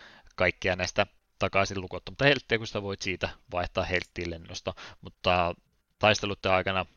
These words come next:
droppaa ihan tämmöisiä palloja, orpeja, millä nimellä näitä ikinä kutsutkaan, niin just näitä kolmea elementtiä, että saat sitäkin kautta helttiä siitä ja fokusta takaisin. Niitä pystyy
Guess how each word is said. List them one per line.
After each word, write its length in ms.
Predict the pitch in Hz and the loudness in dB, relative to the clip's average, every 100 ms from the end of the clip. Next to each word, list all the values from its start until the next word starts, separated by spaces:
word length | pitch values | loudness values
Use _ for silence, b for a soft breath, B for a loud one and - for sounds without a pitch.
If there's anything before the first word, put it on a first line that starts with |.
| - | -12
droppaa 320 | - - 143 | -10 -6 -2
ihan 120 | 160 120 | -2 -2
tämmöisiä 300 | 113 104 95 | -4 -4 -6
palloja, 360 | - 90 90 92 - | -2 -2 -2 -4 -4
orpeja, 440 | 87 - - 92 - - | -6 -4 0 0 -2 -12
millä 320 | 101 92 87 | -6 -4 -4
nimellä 340 | - 95 95 90 | -4 -2 0 0
näitä 180 | 92 98 | 0 -4
ikinä 260 | 92 95 | -2 -4
kutsutkaan, 680 | - 95 - - - 95 98 | -4 -8 -10 -12 -4 -4 -4
niin 100 | 98 B B B B | -8 B B B B
just 260 | - 87 - | -12 -10 -8
näitä 220 | 90 95 | -4 -4
kolmea 380 | - 90 92 87 - | -2 -4 -4 -6 -6
elementtiä, 440 | 92 92 92 90 98 | -2 0 0 -6 -8
että 160 | - | -6
saat 220 | 92 90 - - B | -4 -4 -4 -10 B
sitäkin 360 | 117 135 127 | 2 2 2
kautta 260 | 120 113 113 | -4 -2 4
helttiä 360 | 104 101 - 104 | 4 4 -2 -6
siitä 240 | 98 92 | -4 -2
ja 80 | 95 - | -2 -2
fokusta 380 | 90 101 90 92 | -4 -6 -10 -6
takaisin. 560 | 95 - 90 90 95 95 B B | -4 -2 -2 -2 -6 -8 B B
Niitä 320 | - 107 107 113 | -12 -4 0 0
pystyy 540 | 117 - 107 104 92 | -2 -6 -4 -4 -4